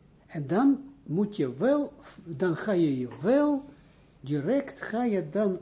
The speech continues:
ook jezelf, als het ware, schikken naar de wetten van de zoger, zoals de zoger ons vertelt. Dan moet je ook weer iets geven aan de Sitra Achra.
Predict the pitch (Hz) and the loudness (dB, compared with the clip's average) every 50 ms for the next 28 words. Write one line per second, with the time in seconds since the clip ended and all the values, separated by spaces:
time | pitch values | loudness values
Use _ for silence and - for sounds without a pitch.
0 | - - - 214 202 185 - - - - - - - - - _ _ - - - | -6 -2 2 2 4 4 2 0 -6 -18 -20 -20 -20 -20 -20 _ _ -20 -20 -20
1 | - - 175 160 156 151 151 - - 185 175 170 165 156 160 - - - - 156 | -14 -8 -4 -4 -4 -4 -4 -4 -2 0 2 2 2 2 0 -6 -14 -14 -12 -10
2 | 147 - 156 143 143 151 147 143 139 139 135 127 - - - - - - - - | -8 -8 -6 -4 -4 -2 -2 -2 -2 -4 -6 -6 -8 -12 -14 -12 -10 -8 -4 -2
3 | - 247 - - 240 233 226 226 208 - - - - - - - - - - - | -2 -2 0 2 2 2 2 2 -2 -6 -14 -20 -20 -20 -20 -20 -20 -20 -20 -20
4 | - _ _ _ - - - 170 208 247 247 226 196 170 147 160 147 165 220 269 | -20 _ _ _ -20 -8 0 4 6 6 8 6 6 4 2 2 2 4 4 2
5 | 247 - 220 208 214 208 208 208 - - - - - _ - - - _ _ - | 2 2 0 0 0 0 -4 -8 -14 -20 -20 -20 -20 _ -20 -20 -20 _ _ -20
6 | - _ _ _ _ _ _ _ _ - - - _ _ _ - - - 214 208 | -20 _ _ _ _ _ _ _ _ -20 -20 -20 _ _ _ -8 -2 2 2 4
7 | 202 214 202 214 226 220 208 202 208 196 202 - - - 220 208 202 190 190 208 | 4 4 4 6 6 6 4 4 0 -2 -4 -6 -8 -4 0 0 2 2 2 2
8 | 196 185 202 202 180 196 196 190 190 180 - - - 175 - - 185 175 170 170 | 2 2 2 2 2 2 0 0 0 0 -2 -4 -6 -6 -2 0 0 0 0 -2
9 | - - - - - - - 269 285 254 208 196 185 185 - 185 190 277 302 262 | -4 -10 -20 -20 -12 2 6 6 8 8 8 6 4 4 2 2 4 4 4 4
10 | 180 160 190 247 269 262 240 - - - - - 254 262 - - - - - 226 | 2 0 2 2 2 2 2 -2 -6 -8 -2 0 0 0 -2 -4 -10 -6 -4 -2
11 | 262 254 240 - - 226 220 - - 208 202 170 143 139 - - 226 226 - 220 | -2 -2 -2 -4 -4 -4 -4 -2 -2 -2 0 0 -2 -4 -6 -6 -6 -4 -4 -4
12 | 214 208 - 180 170 160 170 - 175 | -6 -6 -6 -8 -10 -10 -12 -14 -16